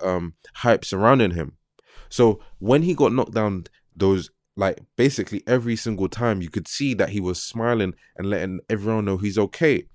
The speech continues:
But that kind of shows you the importance of your mentality going into the fight.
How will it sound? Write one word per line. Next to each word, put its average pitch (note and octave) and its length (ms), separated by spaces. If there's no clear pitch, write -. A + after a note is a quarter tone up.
But G2 180
that D#3 220
kind D3 240
of A2 160
shows D3 520
you A#2 80
the A2 120
importance G#2+ 560
of G2+ 140
your G2+ 80
mentality G2 560
going F#2+ 340
into D3 280
the G#2 80
fight. E2 300